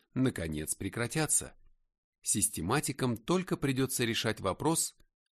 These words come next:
не скажу, чтобы он был легок, достаточно ли постоянна та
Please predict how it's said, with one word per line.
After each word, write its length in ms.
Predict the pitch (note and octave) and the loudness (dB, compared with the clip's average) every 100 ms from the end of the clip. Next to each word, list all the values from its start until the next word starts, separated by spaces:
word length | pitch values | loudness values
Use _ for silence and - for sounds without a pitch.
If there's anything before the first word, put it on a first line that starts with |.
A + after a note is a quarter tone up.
| _ | _
не 140 | F#3+ G3+ | -4 -4
скажу, 320 | - G3+ A#2+ | 2 2 0
чтобы 300 | - F2 D#2+ | -4 -4 -2
он 120 | E2+ | -2
был 160 | E2+ A2 | 0 0
легок, 440 | B2 C2 B1 - _ _ _ _ - | 0 -4 -8 -18 _ _ _ _ -14
достаточно 920 | D#2+ F2 E2 - - F#3 F3 - C#3 | -4 0 2 0 2 0 0 -2 0
ли 140 | B2+ | 0
постоянна 720 | B2 A2 - G2 A2 B2 A2+ G2+ | 2 0 0 0 2 2 2 -2
та 280 | - B2 | -2 -2